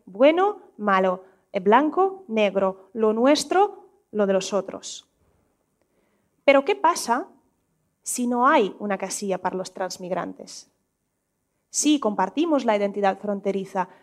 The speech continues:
pero cada persona tiene una combinación distinta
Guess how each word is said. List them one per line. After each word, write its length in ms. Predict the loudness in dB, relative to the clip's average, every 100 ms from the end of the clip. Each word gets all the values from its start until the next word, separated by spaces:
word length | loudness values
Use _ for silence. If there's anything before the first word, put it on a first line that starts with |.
| _
pero 220 | -2 -2 0
cada 260 | 2 2
persona 640 | 0 -4 -4 -2 -2 -4 -2
tiene 200 | 0 2
una 280 | 0 -2 -4
combinación 640 | -6 -4 -4 -4 0 0
distinta 680 | 0 -4 0 2 2 0 -2